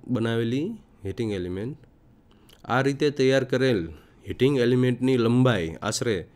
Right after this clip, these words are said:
ત્રણસો એમ એમ જેટલી હોય છે. ગીઝરમાં વપરાતી હીટિંગ એલિમેન્ટ ત્રણ પ્રકારની હોય છે. એક ટ્યુબ પાઇપ એલિમેન્ટ, બે ઓપન ટાઇપ એલિમેન્ટ, ત્રણ ક્લોઝ ટાઇપ એલિમેન્ટ.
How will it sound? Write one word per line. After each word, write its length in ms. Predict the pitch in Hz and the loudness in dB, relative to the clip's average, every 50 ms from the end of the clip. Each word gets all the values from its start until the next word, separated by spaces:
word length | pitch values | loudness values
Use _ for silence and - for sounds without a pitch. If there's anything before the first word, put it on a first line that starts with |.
| _ _ _ - - | _ _ _ -20 -10
ત્રણસો 480 | - - 110 123 127 123 151 147 139 127 | -4 -2 0 0 2 2 2 2 2 2
એમ 180 | 127 123 127 | 2 2 2
એમ 180 | 135 135 135 123 | 2 2 0 0
જેટલી 320 | 104 107 104 - 120 120 | -2 -4 -4 -2 0 0
હોય 260 | 113 104 95 92 90 85 | 2 2 0 -2 -4 -6
છે. 200 | - 82 78 78 - _ _ _ _ _ _ _ _ _ _ _ _ _ _ _ _ - | -8 -12 -14 -16 -18 _ _ _ _ _ _ _ _ _ _ _ _ _ _ _ _ -8
ગીઝરમાં 540 | 101 104 101 92 117 123 123 147 147 151 147 | -6 -4 -4 -2 -2 0 0 0 0 2 0
વપરાતી 480 | 135 131 131 127 131 127 127 135 131 104 | 0 0 0 -2 -2 -2 -2 -2 -2 -2
હીટિંગ 360 | 87 98 104 - 135 139 127 | -4 -6 -2 0 0 2 2
એલિમેન્ટ 440 | 113 107 107 104 101 104 113 120 120 - - - - - - | 2 2 0 0 0 -2 -2 -4 -8 -12 -20 -20 -20 -14 -6
ત્રણ 260 | - 120 139 147 139 | -2 0 2 2 2
પ્રકારની 480 | - - 110 101 110 104 90 92 90 87 | 0 0 -2 0 -2 -4 -4 -4 -4 -6
હોય 200 | 85 85 85 82 | -6 -6 -8 -8
છે. 220 | - - - 85 - _ _ _ _ _ _ _ _ _ _ _ _ - | -10 -12 -14 -16 -18 _ _ _ _ _ _ _ _ _ _ _ _ -2
એક 200 | 110 101 - - _ _ _ - _ _ - | -2 -2 -2 -6 _ _ _ -20 _ _ -6
ટ્યુબ 200 | 95 104 117 117 113 117 | -4 -2 -2 -4 -2 -2
પાઇપ 200 | 131 127 127 123 127 - - - - - - - _ _ _ - | 0 0 0 0 -4 -10 -20 -20 -20 -20 -20 -20 _ _ _ -4
એલિમેન્ટ, 380 | 110 113 120 123 135 139 151 - - - - - _ _ _ - - _ _ - | -2 0 0 0 -2 -2 -4 -8 -14 -20 -20 -20 _ _ _ -20 -20 _ _ -6
બે 240 | 117 - 90 - - - | -4 -4 -6 -8 -12 -12
ઓપન 360 | - 90 87 - - 117 123 | -12 -12 -10 -8 -6 -4 -4
ટાઇપ 280 | 123 123 127 123 127 123 123 - - _ - - | -2 -2 -2 -2 -2 -4 -6 -14 -20 _ -14 -8
એલિમેન્ટ, 420 | - 104 110 123 131 139 143 147 143 - _ _ _ - _ _ _ _ - _ _ _ _ | -6 -4 -2 -2 -2 -2 -4 -6 -10 -14 _ _ _ -20 _ _ _ _ -20 _ _ _ _
ત્રણ 260 | - 110 117 127 151 | -8 -6 -6 -4 -6
ક્લોઝ 460 | 160 - - - 135 139 139 127 - - | -8 -6 0 4 6 6 6 4 2 -2
ટાઇપ 260 | 113 98 90 - - | -4 -4 -4 -4 -6
એલિમેન્ટ. 380 | 87 87 82 82 80 78 82 | -6 -6 -6 -8 -8 -10 -14